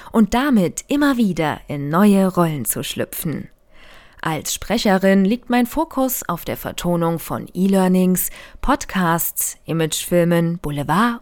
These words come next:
und Sachtexten. Zudem war meine Stimme über mehrere Jahre beim Online-Magazin bunte punkt de in Newsbeiträgen zu hören.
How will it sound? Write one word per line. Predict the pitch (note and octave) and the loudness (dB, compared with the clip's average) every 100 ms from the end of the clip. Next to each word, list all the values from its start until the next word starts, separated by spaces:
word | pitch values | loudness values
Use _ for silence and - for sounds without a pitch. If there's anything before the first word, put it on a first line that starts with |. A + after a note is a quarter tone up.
| - | -4
und | D4 D#4 - | -4 -4 -8
Sachtexten. | - D#3+ - - - - - - D3+ A#2+ - - - - - - | -6 -6 -6 -10 -10 -6 -6 -4 -6 -6 -12 -20 -20 -20 -20 -6
Zudem | - G3 F#3+ D4 C4 | 0 2 4 2 4
war | F#3+ | 2
meine | F#3 F3+ F#3 | 4 2 2
Stimme | F3 A3+ C4+ B3+ | 0 0 0 2
über | G3+ F#3 F#3 | 2 2 2
mehrere | F#3 A3 C#4+ C4+ A3 | 2 0 0 -2 0
Jahre | F#3 D#3+ D#3 D#3 D#3 D#3 | -2 0 -2 -2 -2 -4
beim | C#3 C3+ - | -6 -10 -4
Online-Magazin | E3 G3 E3 D#3+ D#3 D#3 D3+ - D#3+ D#3+ | 0 2 4 2 2 2 0 -2 -2 -4
bunte | C#3 C#3 E3 | -4 -4 0
punkt | F#3 F#3+ | 2 2
de | - F#3 F3 - | 2 2 0 -2
in | A#3+ D4+ | 0 4
Newsbeiträgen | B3+ E3+ - D#3 D3 E3+ D#3 D3+ | 4 4 0 -2 -4 -4 -2 -2
zu | - D#3 | -2 -2
hören. | D#3 C#3+ G#2 - | -2 -2 -4 -10